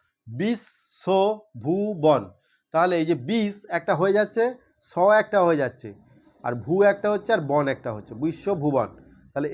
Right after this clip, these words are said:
এইভাবে ভাঙবে। বিষ, এটা হচ্ছে রুদ্ধ দল, কারণ স এর উচ্চারণ হচ্ছে অর্ধ হচ্ছে। আর স, এই তোমরা তালব্য স এ বয়ে এখানে নাও দিতে পারো, এখানে ব্র্যাকেটে একটা ব লিখে দিতে পারো, তাহলেও হবে, আর তালব্য স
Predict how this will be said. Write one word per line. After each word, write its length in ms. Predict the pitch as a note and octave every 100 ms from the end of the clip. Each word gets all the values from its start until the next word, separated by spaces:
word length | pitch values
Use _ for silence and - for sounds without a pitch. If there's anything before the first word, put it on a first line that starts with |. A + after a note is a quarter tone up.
| F#3
এইভাবে 300 | G#3+ G#3+ G#3+
ভাঙবে। 240 | F#3 G3 G3+ G#3 _ _ -
বিষ, 280 | C#3+ A#3 G#3 - - _ _ _ D3+
এটা 100 | D#3+
হচ্ছে 140 | D#3+ D#3+
রুদ্ধ 180 | E3 F#3 F#3+
দল, 120 | G3 G3+
কারণ 140 | D#3 C#3 - -
স 20 | E3
এর 60 | F3 E3+
উচ্চারণ 300 | D3+ F3 E3+
হচ্ছে 160 | D#3+ E3 D3+
অর্ধ 160 | D3 F3
হচ্ছে। 220 | F#3 - G3 G#3+ _ _ _ _ _ -
আর 240 | D3 F#3 G#3+ _ _ _ -
স, 20 | G#3+ G3+ B2 G2 _ _ _
এই 100 | E3+ D#3+
তোমরা 180 | F#3+ G3+ F3+ - D#3 D3 - D3+
তালব্য 220 | D3+ F#3 F3
স 20 |
এ 120 | G3+ F3+
বয়ে 220 | D#3+ F3 F#3+
এখানে 200 | F#3+ F#3 G3
নাও 200 | E3+ F3 G#3
দিতে 160 | G#3 G3+
পারো, 140 | G3+ A#3 A3+
এখানে 180 | E3 F3+ D3+
ব্র্যাকেটে 360 | D3+ D#3 F#3 G#3
একটা 140 | G3 G3 D#3
ব 20 | D#3 D#3+
লিখে 180 | D3+ D#3+
দিতে 140 | D#3 D#3+
পারো, 160 | D#3+ G3 A#3+ _ _ _
তাহলেও 260 | C#3 D3+ F#3+ C#3
হবে, 200 | D3+ G#3 B3 _ _ _
আর 120 | C#3 C#3
তালব্য 200 | C#3+ C#3+
স 20 | D3